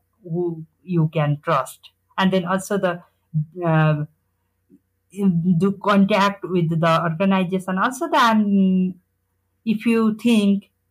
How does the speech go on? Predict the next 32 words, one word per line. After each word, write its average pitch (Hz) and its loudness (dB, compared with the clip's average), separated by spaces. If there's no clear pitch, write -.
I'm 208 4
the 208 2
good 180 0
person 165 -2
or 160 0
I 185 2
can 214 2
listen 185 0
your 156 -2
story, 160 -8
I'm 147 -6
ready 147 -10
to 175 -4
listen 185 -2
your 151 -6
story 156 -10
because 165 -6
I 185 2
know 175 -2
that 165 -4
somebody 220 2
listen 185 -2
my 160 0
story. 160 -4
Because 190 0
of 175 -2
that 165 0
reason, 156 -6
I 156 0
am 147 -2
here 151 -6
today. 156 -8